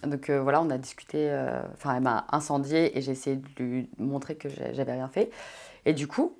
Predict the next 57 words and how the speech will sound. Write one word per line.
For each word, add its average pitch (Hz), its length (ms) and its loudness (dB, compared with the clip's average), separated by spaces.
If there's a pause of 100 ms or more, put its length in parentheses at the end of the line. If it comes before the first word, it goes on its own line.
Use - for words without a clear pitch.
(200)
ce - 100 -16
que 185 100 4
j'ai 175 140 6
pas 262 180 6
aimé, 214 160 4
en 214 60 4
fait, 226 180 -2
c'est 165 80 -2
ça. - 280 -4
C'est - 200 -6
que 147 120 -2
tu 131 260 -2
viens 190 160 6
me 226 60 0
parler 190 200 4
le 156 40 -2
soir, 151 240 4
je 131 40 -8
viens 139 100 -2
te 143 100 0
dire 156 140 2
que - 60 -14
c'est 143 120 0
faux, - 240 2
tu 214 120 -4
me 160 60 -2
dis 151 60 -6
que - 40 -12
t'as 151 80 4
des 147 120 4
preuves, 151 220 2
tu - 140 -6
me 147 40 0
les 135 60 0
montres 139 260 -4
pas, 147 140 2
soi-disant. 139 460 -4 (460)
Et 196 120 8
le 190 100 6
matin, 180 300 6
tu 196 140 -10
dis : « 180 240 0 (100)
Elle 214 140 12
a 196 80 6
fait 185 120 -4
ça. » - 200 -6 (240)
Alors 160 200 8
que - 80 -14
t'as 185 120 4
parlé 214 220 6
avec 208 120 -2
moi 226 100 4
et - 20 2
je 226 60 -4
t'ai 190 100 -2
dit 156 120 -4
non. 165 140 2